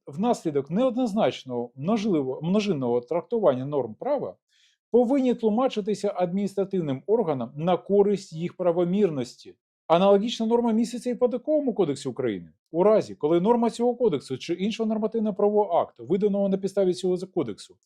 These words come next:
або коли норми різних законів чи інших нормативно-правових актів, або коли норма одного і того ж нормативно-правового акту суперечать між собою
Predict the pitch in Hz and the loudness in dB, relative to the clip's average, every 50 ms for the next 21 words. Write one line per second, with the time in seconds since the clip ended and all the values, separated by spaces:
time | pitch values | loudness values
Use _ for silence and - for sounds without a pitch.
0 | _ _ _ _ _ _ - - 147 156 185 233 226 - 240 240 247 226 240 247 | _ _ _ _ _ _ 0 2 4 6 6 4 4 4 0 2 2 2 2 2
1 | 220 214 233 226 - - 202 202 240 240 196 156 165 143 123 - 180 180 220 208 | 2 2 0 -2 -6 -8 -6 -2 -2 -2 -2 -4 -6 -8 -4 -6 -4 0 0 0
2 | 190 185 180 - - 202 214 196 - 196 185 - 196 190 190 185 190 202 190 190 | 2 0 -4 -2 -2 -2 -2 -2 -4 -8 -8 -6 -4 -2 -2 -2 -2 -2 -2 -2
3 | 190 180 180 185 190 185 - 147 107 - - - 82 _ _ _ _ _ _ - | -2 -2 -2 -2 -2 -2 -2 -4 -4 -4 -6 -18 -20 _ _ _ _ _ _ 0
4 | 147 156 190 208 208 233 240 247 220 226 240 233 233 240 214 190 190 180 214 226 | 2 4 4 4 2 2 0 2 2 2 2 4 2 2 2 2 0 0 2 2
5 | 233 240 240 190 - 269 277 269 214 170 165 139 135 165 165 170 175 170 - 170 | 2 2 0 -2 -2 0 4 4 4 4 2 -2 -2 -4 -2 -2 -2 -2 -2 -2
6 | 156 151 143 160 160 156 160 170 175 160 139 117 - - 117 - - 185 175 202 | -2 -2 -2 -2 -2 0 0 0 2 2 0 0 0 -6 -14 -8 -6 -6 0 0
7 | 208 208 208 160 123 - - 113 - 131 135 120 - - 135 131 151 254 262 165 | 2 4 4 2 2 -2 -8 -18 -14 -12 -12 -12 -10 -10 -10 -8 -8 -6 -6 -6
8 | 104 | -6